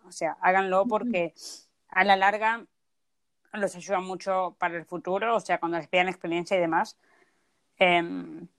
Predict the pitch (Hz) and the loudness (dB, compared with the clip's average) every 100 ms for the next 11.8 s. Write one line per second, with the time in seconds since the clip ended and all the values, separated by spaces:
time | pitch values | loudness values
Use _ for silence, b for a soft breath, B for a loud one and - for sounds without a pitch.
0 | _ _ _ _ _ _ - - 214 202 | _ _ _ _ _ _ -10 2 4 6
1 | 190 - 220 226 226 - 220 208 220 240 | 2 6 6 8 6 4 6 6 6 -2
2 | 262 - 190 190 202 196 196 190 196 - | -8 -6 -4 0 0 2 2 0 -2 -12
3 | 202 202 196 185 165 170 202 202 - 185 | -4 -4 -4 -2 0 0 -2 -8 -6 -2
4 | 185 170 151 165 190 - 190 185 208 240 | 0 0 -2 -2 -4 -6 0 4 4 4
5 | 247 190 185 190 - 208 190 180 175 170 | 2 2 4 4 4 0 2 -2 0 -8
6 | - 185 208 202 175 165 - 262 311 302 | -8 -10 -8 -8 -8 -8 4 6 6 4
7 | 285 226 202 196 240 247 202 - 202 233 | 0 0 0 2 2 2 0 2 2 0
8 | 226 220 220 208 _ _ _ _ _ _ | -6 -6 -8 -20 _ _ _ _ _ _
9 | _ - 185 185 196 214 214 185 185 214 | _ 0 4 6 8 8 10 6 6 8
10 | 254 254 240 214 208 196 208 285 254 233 | 6 6 4 4 6 6 6 6 6 4
11 | 220 202 190 - 170 185 196 | 6 2 2 -4 -6 -6 -8